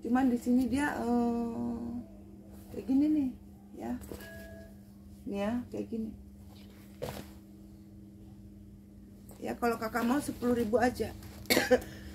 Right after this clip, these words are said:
Sepuluh ribu. Ya, dia berbulu,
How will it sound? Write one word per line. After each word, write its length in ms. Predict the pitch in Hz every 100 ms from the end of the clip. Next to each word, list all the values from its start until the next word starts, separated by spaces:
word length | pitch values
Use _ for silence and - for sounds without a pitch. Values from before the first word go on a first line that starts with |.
| - - 330 - - - - - - - 233 156 - - - - - - - - - - - - - - -
Sepuluh 320 | - 233 240 247
ribu. 240 | 254 285 - - - - - - - - - -
Ya, 160 | 220 240
dia 80 | 247
berbulu, 560 | 220 220 214 247 247